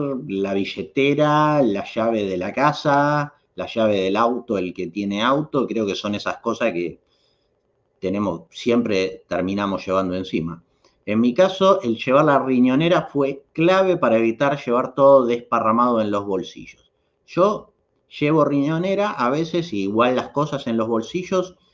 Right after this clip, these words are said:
siem-, lo más importante siempre va en el bolsillo, porque, nada, la riñonera se te puede enganchar, se te puede caer, se te puede perder, te la pueden robar, no sé.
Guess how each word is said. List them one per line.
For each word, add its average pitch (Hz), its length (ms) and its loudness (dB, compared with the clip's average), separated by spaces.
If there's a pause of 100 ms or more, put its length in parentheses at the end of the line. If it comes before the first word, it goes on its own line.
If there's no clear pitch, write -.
(320)
siem-, 139 420 -2
lo 120 180 2
más 196 240 0
importante 165 720 0
siempre 170 440 -2
va 120 140 2
en 117 60 0
el 107 120 0
bolsillo, 90 540 -6
porque, 85 640 -8 (760)
nada, 82 480 -8 (440)
la 92 160 -4
riñonera 107 520 0
se - 140 -10
te 85 140 -8
puede 101 220 -4
enganchar, 90 440 -6
se 85 140 -18
te 87 100 -8
puede 92 240 -2
caer, - 260 -6
se - 140 -16
te 82 120 -6
puede 110 180 -2
perder, 135 500 2
te 98 100 -4
la 85 160 -4
pueden 123 380 2
robar, 131 580 2 (800)
no 110 200 -4
sé. - 260 -14